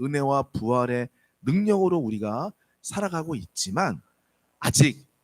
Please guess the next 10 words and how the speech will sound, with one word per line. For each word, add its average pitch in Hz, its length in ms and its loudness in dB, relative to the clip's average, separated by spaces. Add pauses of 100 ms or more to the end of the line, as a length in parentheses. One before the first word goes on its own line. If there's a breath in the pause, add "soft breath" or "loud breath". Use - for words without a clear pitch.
(200)
완전하지 123 600 -2
않습니다. - 760 -8 (300)
계속 104 640 2 (640)
저와 101 260 0
여러분도 92 600 -6
믿음의 104 300 -6
경주를 82 720 -6 (440)
지속적으로 85 560 -4
달려나가야 92 720 -4
됩니다. 64 500 -18